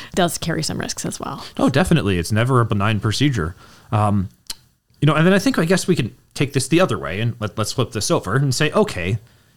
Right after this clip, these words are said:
Speaker 2: this is all assuming I got a diagnosis of I B D."
Speaker 1: Yeah.
Speaker 2: Well, what,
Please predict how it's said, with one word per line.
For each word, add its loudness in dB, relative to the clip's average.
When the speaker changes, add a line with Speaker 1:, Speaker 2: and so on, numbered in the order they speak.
Speaker 2:
this -2
is 2
all 2
assuming 2
I 2
got 2
a -2
diagnosis -4
of -8
I -8
B -6
D." 2
Speaker 1:
Yeah. -12
Speaker 2:
Well, 2
what, 0